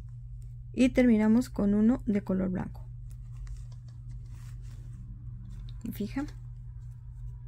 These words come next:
Repetimos el, el diseño poniendo dos cuadritos en color blanco, dos cuadritos en color café,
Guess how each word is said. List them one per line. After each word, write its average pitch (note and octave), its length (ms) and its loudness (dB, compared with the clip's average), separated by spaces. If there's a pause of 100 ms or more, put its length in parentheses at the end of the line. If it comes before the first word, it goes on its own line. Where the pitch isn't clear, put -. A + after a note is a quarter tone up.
(260)
Repetimos G#3+ 680 4
el, G3+ 400 0 (1400)
el G3+ 140 4
diseño A3 520 6 (920)
poniendo G#3 440 4
dos A3 300 4
cuadritos A#3 580 4
en G#3 100 0
color G3 260 0
blanco, G3+ 480 0 (2250)
dos G#3+ 300 6
cuadritos G3 560 2
en F#3+ 100 2
color F#3+ 300 2
café, G#3 440 2